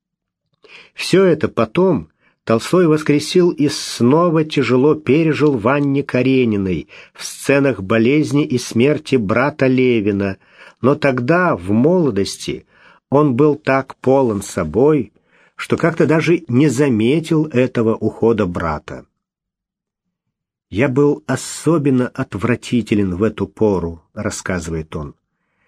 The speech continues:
«Мне было жалко Митеньку, но мало. Я повернулся в Орле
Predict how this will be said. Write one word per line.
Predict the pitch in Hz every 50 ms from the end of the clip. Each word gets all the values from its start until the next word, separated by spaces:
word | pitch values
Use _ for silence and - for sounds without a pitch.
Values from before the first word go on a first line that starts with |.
| _ _ _
«Мне | 85 95 123 135 139
было | 123 147 147 147 143
жалко | 120 - 117 135 131 123 113 - - 117
Митеньку, | 107 107 110 104 101 - 101 95 90 - 101
но | 104 107 113 123
мало. | 123 107 98 107 107 107 107 101 98 98 95 95 - _ _ _ _ _ _ _ _ _ _ _ _ _
Я | 110 123 117
повернулся | - 127 120 135 135 127 139 160 165 151 156 - - 139 139 135 -
в | 110 95 110
Орле | 113 113 117 110 110 131 160 175 170